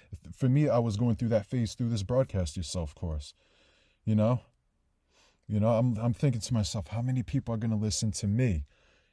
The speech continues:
You know, how many people are gonna gravitate to what I'm saying?" I haven't reached a high level of success at this point. I've, I'm doing this right now because I've overcome a lot of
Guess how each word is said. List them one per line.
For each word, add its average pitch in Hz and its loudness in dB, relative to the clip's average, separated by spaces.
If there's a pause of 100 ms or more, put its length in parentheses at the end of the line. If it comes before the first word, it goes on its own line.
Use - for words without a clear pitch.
You 107 0
know, 101 2
how 117 2
many 135 4
people 131 -4
are 123 -2
gonna 117 0
gravitate 110 0
to - -8
what 98 0
I'm 123 2
saying?" 82 -2 (300)
I 110 2
haven't 135 4
reached 139 2
a 110 4
high 117 2
level 110 2
of 104 -2
success - -2
at 120 0
this 117 -2
point. 123 0 (260)
I've, 120 2 (320)
I'm 123 4
doing 127 4
this 131 2
right 131 4
now 127 4
because 117 -2 (360)
I've 117 4 (100)
overcome 123 0
a 117 4
lot 113 8
of 107 0